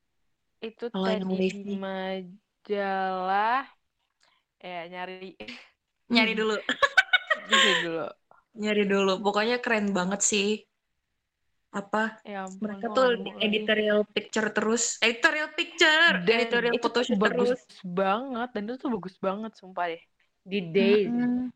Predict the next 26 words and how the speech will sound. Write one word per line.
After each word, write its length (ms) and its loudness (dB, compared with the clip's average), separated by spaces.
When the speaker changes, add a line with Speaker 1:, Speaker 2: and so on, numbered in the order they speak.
Speaker 3:
day, 280 -6
Speaker 1:
Eh, 140 0
Speaker 3:
day 120 -6
Speaker 1:
setnya 460 -6
Speaker 3:
Korea. 280 -6
Speaker 1:
itu 180 -10
tuh 140 -8
oke 160 -14
banget. 520 -10
Speaker 2:
Mm-mm. 720 0
Ya 60 2
Speaker 1:
Kayak 180 2
Speaker 2:
ampun, 100 4
Speaker 1:
di 40 -4
Speaker 2:
terus 220 0
kayak 260 2
Speaker 1:
batu-batu 340 -4
gitu 180 -12
kan, 320 -8
kayak 280 -16
super 220 -2
Speaker 2:
Mm-mm. 60 2
Speaker 1:
bagus 200 6
banget 260 -2
sih 200 -12
itu. 140 -18